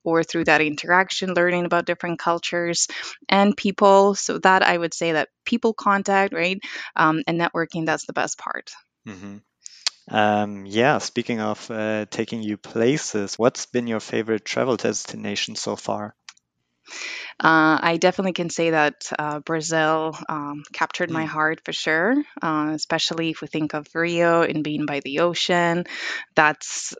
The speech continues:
Speaker 1: so far my favorite destination.
Speaker 2: Mm, interesting. And what is one place that you've never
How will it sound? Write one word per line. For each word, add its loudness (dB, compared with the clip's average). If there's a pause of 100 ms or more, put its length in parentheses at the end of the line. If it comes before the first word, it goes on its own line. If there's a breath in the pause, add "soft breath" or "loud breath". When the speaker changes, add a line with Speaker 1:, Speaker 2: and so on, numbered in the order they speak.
Speaker 1:
so 0
far 2
my -2
favorite -4
destination. -8
Speaker 2:
Mm, -4
interesting. -4 (580 loud breath)
And 4
what 4
is 4
one -2
place 2
that 0
you've -6
never 0